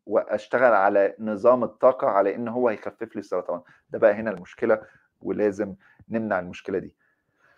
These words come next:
داليا، ممتاز يا داليا. هنري كلاود، صح. هو ده مؤلف كتاب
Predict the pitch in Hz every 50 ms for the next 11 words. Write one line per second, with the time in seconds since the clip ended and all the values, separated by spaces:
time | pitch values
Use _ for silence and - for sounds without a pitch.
0 | _ _ _ _ _ _ _ _ _ _ _ _ _ _ _ _ - 104 127 113
1 | 110 104 101 101 110 110 - 120 117 110 104 95 - 110 107 98 98 101 92 85
2 | 85 82 73 - - - _ _ _ _ - - 127 127 123 117 104 107 101 101
3 | - 92 92 - - - _ _ _ _ _ _ _ - - - - - _ _
4 | _ _ _ _ _ _ - - 117 113 107 101 110 135 147 - - - 107 104
5 | - 110 113 117 117 123 123 123 _ _ - - 104 - 98 101 107 -